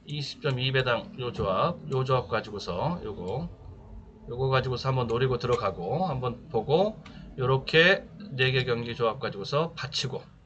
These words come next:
그러면서 요러-, 그 받치는, 저는 요러-, 지금 단계로서는 요렇게 한번 받쳐볼라-, 받쳐놓으려고 그럽니다.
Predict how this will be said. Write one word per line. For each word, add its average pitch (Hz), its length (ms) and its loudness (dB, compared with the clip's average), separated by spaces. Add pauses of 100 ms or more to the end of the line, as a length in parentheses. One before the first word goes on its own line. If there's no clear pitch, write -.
(720)
그러면서 131 640 -4
요러-, 131 340 -2
그 135 160 -2
받치는, 160 500 2
저는 180 240 4
요러-, 165 240 4
지금 208 360 2
단계로서는 175 420 6
요렇게 175 240 2
한번 165 220 2
받쳐볼라-, 135 600 0
받쳐놓으려고 131 640 2
그럽니다. 95 340 -8